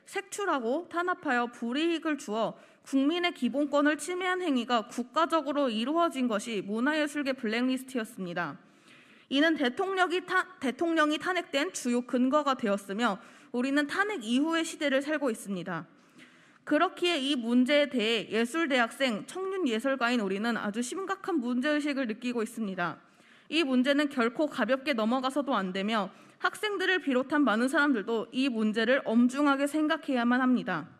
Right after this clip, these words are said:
자신의 권리를 구제받기 위하여 소송을 하는 것은 법치를 바탕으로 한 민주주의 국가에서 국민의 기본권입니다.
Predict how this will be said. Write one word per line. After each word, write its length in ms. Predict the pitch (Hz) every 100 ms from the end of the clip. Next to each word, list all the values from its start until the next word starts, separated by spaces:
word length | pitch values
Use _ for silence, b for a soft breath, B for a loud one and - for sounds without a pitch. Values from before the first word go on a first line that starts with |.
| _ _ _ _ _ _ b b b b b b b
자신의 460 | 294 285 359 370 359
권리를 360 | 269 277 302 302
구제받기 640 | 254 226 285 285 294 285
위하여 400 | 220 202 214 233
소송을 500 | - 359 403 381 359
하는 220 | 359 381
것은 380 | 330 320 254 208
법치를 500 | - 220 - 330 339
바탕으로 580 | 285 226 294 285 262 254
한 240 | 262 214
민주주의 560 | 202 240 262 320 311 311
국가에서 560 | 302 247 247 233 240 240
국민의 480 | - 240 247 269
기본권입니다. 1000 | 262 247 247 285 269 214 190 170 180 165